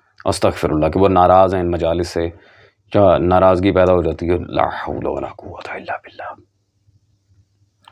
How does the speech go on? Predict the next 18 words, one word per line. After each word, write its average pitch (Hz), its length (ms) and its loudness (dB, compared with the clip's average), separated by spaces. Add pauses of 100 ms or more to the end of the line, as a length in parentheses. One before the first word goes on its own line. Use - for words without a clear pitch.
(1500)
अकीलुल 160 460 4
गरबी 151 320 4
साहब 127 260 2
ने 131 140 2 (540)
अपनी 127 320 2 (1600)
इस 113 160 0 (180)
वीडियो 104 440 6
में 85 160 -2 (1200)
जो 98 120 0
उन्होंने 101 220 4
बयान 82 340 0
दिया, 64 320 -2 (1400)
उसमें 131 300 4
उन्होंने 131 280 6 (800)
ढके 127 420 2
छुपे 127 280 2
अल्फाज 104 440 4
में 101 260 -2